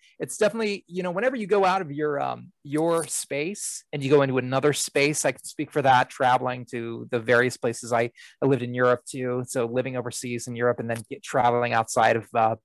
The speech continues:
Belgium where I used to live, that was inspirational. So you're absolutely right. When you get out of, you know, your home country, you go to another country and you're there for a limited period. It is definitely, there's something about that, that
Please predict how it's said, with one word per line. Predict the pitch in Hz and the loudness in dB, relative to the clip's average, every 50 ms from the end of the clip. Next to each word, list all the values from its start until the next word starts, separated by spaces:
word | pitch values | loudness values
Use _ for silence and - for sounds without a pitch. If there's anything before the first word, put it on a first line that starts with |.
| - | 0
Belgium | 131 123 120 127 135 123 123 123 | 2 2 2 2 0 -4 -6 -4
where | 120 117 | -2 -2
I | 117 | -2
used | 117 117 - | -4 -6 -8
to | - 123 | -4 -2
live, | 123 127 123 - _ - - - _ _ - | 0 0 -2 -4 _ -20 -20 -20 _ _ -2
that | 135 139 135 143 147 | 2 4 4 6 4
was | 151 151 - | 4 2 0
inspirational. | 170 147 - - 139 127 135 139 - - 139 117 110 107 123 | -2 -4 -4 -4 -2 0 0 0 -2 -4 -6 -6 -8 -8 -6
So | - - 151 | -4 -2 0
you're | 139 143 | 2 4
absolutely | 143 151 151 - 165 156 151 147 147 | 4 4 2 0 -2 0 2 2 2
right. | 143 151 156 139 117 107 | 4 4 4 4 2 0
When | 127 127 | -4 -8
you | 123 | -4
get | 117 139 131 | -2 2 2
out | 131 127 127 | 4 4 2
of, | 131 113 - - _ _ _ _ _ _ _ - | 0 -2 -6 -16 _ _ _ _ _ _ _ -8
you | 135 | -4
know, | 139 143 | -4 -2
your | 139 135 110 | -2 -2 -2
home | 120 147 143 143 135 | -2 -4 -4 -4 -4
country, | 147 151 147 139 - 160 165 165 135 | -2 -2 -2 -2 -2 -4 -4 -4 -4
you | 117 | -4
go | 127 131 | -4 -4
to | 135 127 | -4 -4
another | 120 123 123 131 127 | -4 -4 -4 -4 -6
country | - - 135 127 - - 143 139 135 | -6 -4 -6 -6 -4 -4 -2 -2 -2
and | 123 117 | -2 -4
you're | 113 107 | -6 -4
there | 110 113 117 120 120 110 - | 0 2 2 2 0 0 -2
for | - 135 123 123 120 120 | -2 0 0 0 0 0
a | 127 135 135 | 0 0 0
limited | 131 127 127 123 123 - _ _ - | 0 -2 -4 -6 -10 -10 _ _ -6
period. | 127 123 127 131 135 135 135 147 - - | -4 -2 -2 0 0 -2 -2 -4 -6 -4
It | 143 156 160 | -2 0 0
is | 175 151 131 127 | 0 -2 -4 -8
definitely, | - 139 139 127 - 139 139 120 | -6 -6 -6 -6 -6 -8 -10 -8
there's | 123 - - | -8 -8 -8
something | - - - 147 139 - 170 151 143 | -4 0 0 0 0 0 -2 -4 -4
about | 127 131 131 123 117 117 - - - | -2 -2 0 2 2 2 0 -2 -4
that, | 117 113 113 113 - _ _ - | -4 -4 -4 -4 -6 _ _ -2
that | 127 120 120 123 127 - | 0 2 2 2 2 0